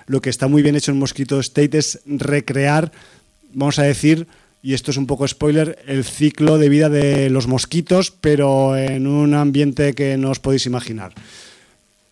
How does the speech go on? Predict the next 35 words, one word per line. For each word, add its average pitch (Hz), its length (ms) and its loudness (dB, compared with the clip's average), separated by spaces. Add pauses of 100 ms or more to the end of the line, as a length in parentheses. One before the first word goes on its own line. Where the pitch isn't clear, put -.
(400)
Está 170 240 0
muy 214 120 6
bien, 139 200 2
hay 147 80 -2
que 156 100 0
decirlo, 127 280 -2
o - 20 -6
sea 120 120 -8
que 120 80 -8
no 127 80 -6
está, 147 400 -2
no 139 140 -2
es 143 60 -2
nada 143 200 -2
desdeñable 131 480 -4
el 120 100 -6
premio. 104 460 -10
Eh, 147 380 -2
la 147 140 -4
mejor 160 220 0
fotografía, 196 760 0 (220)
de 139 180 -2
nuevo 156 260 4
volvemos 165 400 2
a 143 80 0
The 131 100 0
Dark 151 300 0
and 143 160 4
the 135 60 2
Wicked, 185 420 2 (100)
por 131 220 0
ese 143 440 0
ambiente 139 680 2 (360)
malrollista 143 1080 0
y, 131 920 0